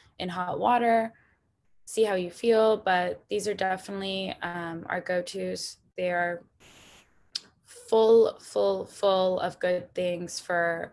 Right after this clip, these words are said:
our gut. So I wanna talk a little bit about igniting our digestive fire. In Ayurveda, your digestion, Ayurvedic medicine, is,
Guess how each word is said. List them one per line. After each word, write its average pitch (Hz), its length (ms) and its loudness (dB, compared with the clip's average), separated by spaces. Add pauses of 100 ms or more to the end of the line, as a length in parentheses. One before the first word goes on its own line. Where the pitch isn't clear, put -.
our 170 80 -4
gut. - 420 -4 (4000)
So 208 500 -2 (320)
I 214 60 -2
wanna 247 180 2
talk 294 220 2
a 269 40 8
little 208 260 8
bit 202 200 4
about 190 380 2
igniting 185 440 -6
our 180 120 -6
digestive 170 640 -8
fire. - 460 -6 (680)
In 214 200 0
Ayurveda, 196 960 2
your 190 260 0
digestion, 185 960 -4
Ayurvedic 196 360 -4
medicine, 180 640 -8
is, 185 540 -4